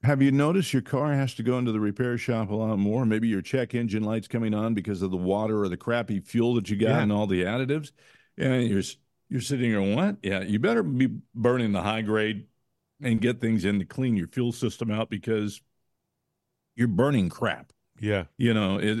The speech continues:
Speaker 1: it, that's what it is. And we don't have enough reserve. If we don't keep filling the reserve from what we're buying, you know,
Speaker 2: Yeah.
Speaker 1: because we're, we're,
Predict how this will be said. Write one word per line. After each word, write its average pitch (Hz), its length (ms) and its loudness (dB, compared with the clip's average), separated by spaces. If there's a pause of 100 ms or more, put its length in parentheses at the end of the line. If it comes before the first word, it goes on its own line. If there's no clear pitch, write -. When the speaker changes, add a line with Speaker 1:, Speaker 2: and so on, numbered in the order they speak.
Speaker 1:
it, 113 120 -6
that's 123 240 -2
what 151 200 2
it 156 80 0
is. 135 400 0 (480)
And 147 480 0 (220)
we 156 320 2
don't 175 280 2
have 135 580 0
enough 113 480 0 (100)
reserve. 101 640 2
If 92 160 -4
we 156 180 0
don't 156 340 0 (200)
keep - 360 -6
filling 147 300 2
the 107 80 2
reserve 95 640 0
from 92 180 -4
what 98 160 -2
we're 98 120 0
buying, 120 680 0 (600)
you 120 160 2
know, 123 340 2 (160)
Speaker 2:
Yeah. 95 280 -2 (120)
Speaker 1:
because 104 380 -2
we're, 113 220 2
we're, 104 280 0